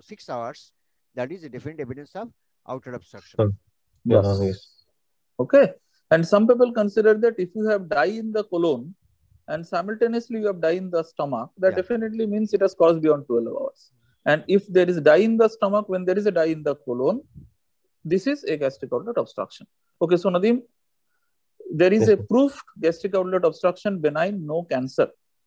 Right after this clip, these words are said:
Speaker 3: What is the plan now?
Speaker 2: So we'll go for surgical correction to relieve the obstruction.
Speaker 3: Okay.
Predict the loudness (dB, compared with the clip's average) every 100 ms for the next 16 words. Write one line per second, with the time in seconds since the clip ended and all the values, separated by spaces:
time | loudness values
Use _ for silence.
0 | 0 0 0 0 -2 -2 -4 -4 -4 -6
1 | -10 -2 -2 -2 -10 _ _ _ _ _
2 | _ _ _ _ _ _ _ _ _ _
3 | _ _ _ _ _ _ _ _ _ _
4 | _ _ _ _ _ _ 0 2 2 2
5 | 2 2 0 0 -4 -4 -4 -4 -6 -6
6 | -4 -6 -6 -8 -8 -2 -2 0 -4 -6
7 | -4 -6 -6 _ _ _ _ _ _ -6
8 | -4 0 0 0